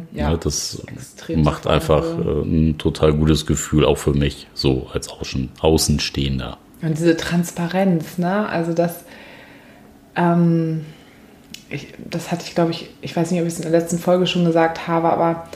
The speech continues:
Speaker 1: dass, wenn wir beide jetzt irgendwie ein Thema miteinander haben oder, ähm, keine Ahnung, ein Thema grad mit Liemchen haben, also irgendwas gerade mit uns los ist, ähm, was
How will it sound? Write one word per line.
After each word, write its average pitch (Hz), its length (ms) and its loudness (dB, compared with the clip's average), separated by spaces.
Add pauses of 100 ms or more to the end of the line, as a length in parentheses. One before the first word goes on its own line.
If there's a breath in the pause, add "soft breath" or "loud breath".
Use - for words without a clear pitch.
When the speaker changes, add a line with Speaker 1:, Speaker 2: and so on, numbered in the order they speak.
(340 loud breath)
Speaker 1:
dass, - 420 0
wenn 175 520 4
wir 196 380 4
beide 175 280 6
jetzt 170 260 4
irgendwie 165 200 4
ein 165 80 2
Thema 156 300 2
miteinander 143 600 0
haben 147 360 -2
oder, 156 760 0
ähm, 160 500 0 (1120 loud breath)
keine 160 280 -2
Ahnung, 165 260 2
ein 165 60 -2
Thema 180 280 4
grad 180 200 0
mit 190 160 2
Liemchen 160 480 0
haben, 151 180 2
also 165 200 2
irgendwas 196 520 4
gerade 175 340 2
mit 170 180 0
uns 180 380 0
los 214 360 4
ist, 202 480 -2 (720 loud breath)
ähm, 170 560 0 (220)
was - 480 -2